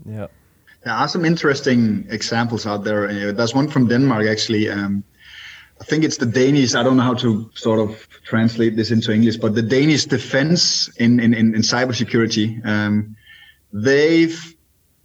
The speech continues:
Speaker 2: they, they're running a program right now where they recruit people, um, that have no formal education, for example, from a technical university or whatnot, but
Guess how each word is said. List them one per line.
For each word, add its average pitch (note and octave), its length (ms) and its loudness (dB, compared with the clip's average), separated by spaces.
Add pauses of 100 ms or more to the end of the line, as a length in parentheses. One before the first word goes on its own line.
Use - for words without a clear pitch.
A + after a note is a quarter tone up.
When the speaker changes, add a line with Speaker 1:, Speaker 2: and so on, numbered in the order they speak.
(140)
Speaker 2:
they, C#3+ 280 2
they're D3 200 2
running C#3+ 260 2
a B2+ 40 2
program C3 400 2
right B2 160 0
now A#2+ 160 4
where A#2+ 140 4
they A#2+ 140 4
recruit D#3 500 2
people, A2+ 600 -2
um, G#2+ 720 0 (100)
that A#2 220 -2
have B2 380 -2
no C3+ 260 4
formal C#3 340 0
education, A2+ 640 -2
for A2 140 -6
example, A2 320 -2
from A2+ 160 0
a G#2 40 -4
technical A#2+ 440 -2
university A2 580 -2
or G#2 40 -2
whatnot, G#2 400 -6 (720)
but B2 320 0